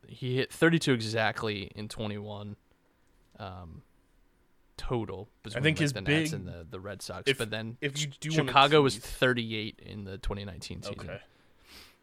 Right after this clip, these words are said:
Speaker 2: If you do wanna tease that over, I'd say your, your best argument for it is that he's back with Kevin Long,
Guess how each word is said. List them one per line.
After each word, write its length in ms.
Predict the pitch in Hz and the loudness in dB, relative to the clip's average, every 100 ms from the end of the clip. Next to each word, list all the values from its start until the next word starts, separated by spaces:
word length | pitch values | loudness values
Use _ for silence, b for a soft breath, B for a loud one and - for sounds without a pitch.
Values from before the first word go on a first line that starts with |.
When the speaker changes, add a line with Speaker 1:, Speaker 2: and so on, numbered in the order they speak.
| b _ | b _
Speaker 2:
If 120 | - 143 | -2 2
you 80 | |
do 160 | 151 175 | 6 8
wanna 200 | 185 143 | 10 8
tease 400 | - - 175 165 | 4 2 2 6
that 240 | 156 139 - | 8 8 6
over, 420 | 139 151 160 156 _ _ _ _ _ _ _ _ | 2 2 0 -4 _ _ _ _ _ _ _ _
I'd 200 | - 123 | -8 -6
say 220 | - 139 | 0 2
your, 420 | 123 123 123 113 101 | 2 0 0 0 -4
your 180 | 117 | -8
best 400 | 113 - 139 - - | -6 4 4 4 -2
argument 460 | 123 139 143 147 | 0 2 0 -2
for 220 | - 151 143 | -2 0 2
it 80 | - | 0
is 140 | 117 | -4
that 180 | 117 117 | -4 -4
he's 160 | 117 | -6
back 260 | 113 107 110 | -4 -4 -4
with 140 | 113 | -8
Kevin 260 | - 123 - | -6 0 2
Long, 320 | 110 131 147 | 4 4 0